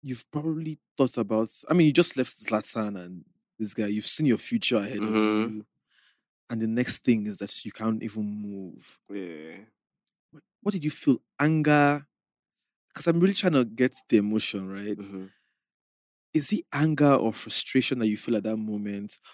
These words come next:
Speaker 1: Also, because you don't even know when you're gonna, like, get well. Like, this was a guy that was at the, trying to get his career together,
Speaker 2: Yeah.
Speaker 1: and the next thing you're, doctor is telling you you probably have to use a wheelchair.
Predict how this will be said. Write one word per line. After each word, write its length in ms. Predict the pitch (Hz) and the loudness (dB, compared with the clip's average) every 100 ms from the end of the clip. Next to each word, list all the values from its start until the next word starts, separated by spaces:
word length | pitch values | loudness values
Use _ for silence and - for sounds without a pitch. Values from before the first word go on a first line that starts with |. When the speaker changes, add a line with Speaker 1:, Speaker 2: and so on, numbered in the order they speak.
| _ _ | _ _
Speaker 1:
Also, 240 | 165 - | -2 -2
because 180 | 147 135 | 0 2
you 60 | 151 | 4
don't 100 | 165 | 2
even 160 | 147 | 2
know 60 | 143 | 2
when 140 | 131 | 2
you're 80 | 117 | 4
gonna, 200 | 123 113 - | 2 0 -2
like, 160 | 110 - _ _ _ _ - | -6 -6 _ _ _ _ 0
get 200 | 135 113 | 2 2
well. 420 | 107 110 101 95 | 2 2 2 -2
Like, 180 | 92 95 - | -6 -8 -8
this 120 | 151 139 | -2 0
was 120 | 120 | 0
a 60 | |
guy 160 | 110 117 | 2 0
that 140 | 107 | 0
was 680 | 98 107 - - - - - - _ | -4 -8 -8 -8 -8 -8 -8 -12 _
at 120 | 98 | -16
the, 100 | 101 - _ _ - | -16 -18 _ _ -2
trying 160 | 131 | -2
to 60 | 110 | -2
get 240 | 98 113 - - | -4 -6 -6 -6
his 140 | 117 | -4
career 320 | - 104 107 - | -2 2 2 0
together, 460 | 107 104 120 113 | -2 4 4 4
Speaker 2:
Yeah. 80 | 98 | -2
Speaker 1:
and 100 | 101 104 | -8 -10
the 40 | |
next 280 | 104 110 - | -10 -8 -8
thing 140 | 107 | -8
you're, 220 | 101 92 90 _ _ _ _ - | -8 -12 -14 _ _ _ _ -2
doctor 200 | 113 113 | 0 0
is 80 | |
telling 180 | - 110 | 0 -2
you 60 | 101 | -4
you 40 | |
probably 200 | 95 110 107 | -4 -4 -4
have 80 | |
to 80 | - | -4
use 100 | 107 | -6
a 80 | 101 | -4
wheelchair. 800 | 95 104 98 - 101 95 90 | -4 -6 -4 -4 -2 -4 -6